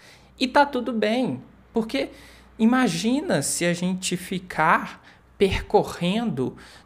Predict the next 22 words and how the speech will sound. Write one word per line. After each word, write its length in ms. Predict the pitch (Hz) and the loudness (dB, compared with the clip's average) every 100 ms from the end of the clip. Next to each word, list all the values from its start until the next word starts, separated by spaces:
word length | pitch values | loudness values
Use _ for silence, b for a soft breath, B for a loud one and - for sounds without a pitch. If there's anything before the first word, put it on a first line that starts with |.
| B - | B 4
todas 440 | 202 254 247 208 | 6 6 4 2
as 240 | 196 165 | 0 -4
esferas 1120 | 170 - - - 151 175 214 190 131 127 - - | -8 -12 -14 -4 0 2 2 2 0 -2 -8 -16
que 320 | - 165 156 - - - - | -8 -6 -6 -8 -20 -20 -6
estão 680 | 135 131 - 151 160 160 117 | -4 -4 0 2 2 0 -4
relacionadas 720 | - 151 151 151 139 131 131 | 2 6 6 4 -2 -2 -2
às 20 | 131 | -6
nossas 380 | 131 - 123 | -8 -8 -12
vidas, 500 | 123 135 202 220 139 | -8 -4 -2 0 0
a 80 | 131 | 0
gente 260 | 135 165 175 | 0 -4 -6
buscar 840 | 151 220 247 - - 147 190 - B B - | -6 -4 -6 -4 2 4 4 0 B B -6
conhecer 560 | 196 185 156 - 185 | -2 0 -2 -2 0
aquilo 360 | 185 180 175 160 | 0 -2 -2 0
a 60 | |
fundo. 580 | - - 165 131 123 127 - B B B B | 0 -4 -6 -4 -4 -8 -14 B B B B
A 60 | |
gente 220 | 220 254 247 | 2 2 2
vai 160 | 233 | 0
viver 680 | 190 233 220 156 175 240 - - - | 2 -2 -2 0 0 0 -4 -18 -4
em 180 | - 415 | 0 2
busca 580 | 180 185 196 - 294 392 | 2 0 0 -4 -6 -6